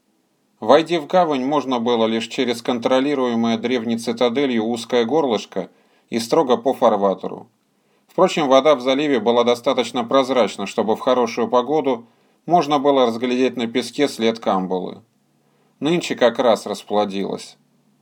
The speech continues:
Итак, входить в залив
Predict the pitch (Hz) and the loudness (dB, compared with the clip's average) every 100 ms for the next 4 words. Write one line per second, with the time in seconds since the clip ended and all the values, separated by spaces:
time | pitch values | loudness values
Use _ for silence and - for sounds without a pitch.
0 | _ _ _ _ _ _ _ _ - 151 | _ _ _ _ _ _ _ _ -6 -2
1 | - 139 98 - _ _ _ _ _ _ | 4 4 4 -4 _ _ _ _ _ _
2 | _ _ _ - 135 170 143 127 135 170 | _ _ _ 0 0 0 -2 0 0 -2
3 | 170 | -6